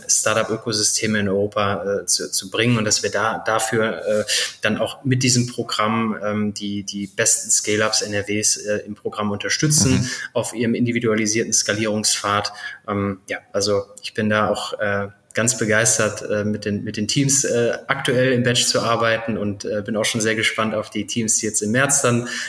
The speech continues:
Speaker 1: äh, dazukommen.
Speaker 2: Mhm.
Speaker 1: Und, äh, von daher bewerbt euch, äh, sehr, sehr gerne. Wir freuen uns auf den Austausch mit euch.
Speaker 2: Ja, und, ähm, ihr seid beide auch bei LinkedIn, ne? Also falls jetzt so die, die, die eine oder die andere mit dabei ist, okay. Ähm, also Scale Up N R W, die Webseite ist, äh, klar.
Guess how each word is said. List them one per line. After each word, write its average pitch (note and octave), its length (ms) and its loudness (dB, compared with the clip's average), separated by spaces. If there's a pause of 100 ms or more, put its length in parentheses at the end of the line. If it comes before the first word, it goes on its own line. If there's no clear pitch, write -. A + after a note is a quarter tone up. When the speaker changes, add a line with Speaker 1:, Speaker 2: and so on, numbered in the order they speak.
Speaker 1:
äh, B2 140 2
dazukommen. A2 800 2
Speaker 2:
Mhm. G#2+ 60 -8
Speaker 1:
Und, G#2 360 -4
äh, G#2 220 0
von - 120 -8
daher A2+ 140 4
bewerbt A#2 380 2
euch, A#2+ 340 0
äh, A2 220 0
sehr, A2+ 120 0
sehr A2+ 140 0
gerne. A2 480 2
Wir G#2 80 -8
freuen A2+ 300 0
uns A2 160 0
auf G#2 100 -6
den G#2 160 -2
Austausch G#2 340 2
mit F#2+ 140 -12
euch. F#2+ 160 -6 (640)
Speaker 2:
Ja, C3 200 4
und, G#2+ 240 2
ähm, G#2+ 400 4
ihr G2+ 120 2
seid A#2+ 180 2
beide A2+ 180 2
auch A2+ 60 2
bei A2 100 2
LinkedIn, G2+ 380 4
ne? B2 220 4
Also G#2+ 140 4
falls - 320 0
jetzt - 200 -2
so - 120 2
die, F#2+ 200 2
die, F2+ 180 2
die - 140 2
eine G#2 220 2
oder G2 420 2
die - 240 0
andere G2+ 320 4
mit F#2+ 100 -4
dabei G2+ 240 4
ist, G2+ 120 0
okay. A#2 440 2
Ähm, G2+ 440 4
also G2+ 220 2
Scale - 260 0
Up - 80 -2
N F#2+ 60 -4
R F#2+ 100 2
W, A#2+ 80 4
die G2+ 100 2
Webseite A2+ 320 2
ist, - 280 0
äh, G2 200 4
klar. A#2+ 400 0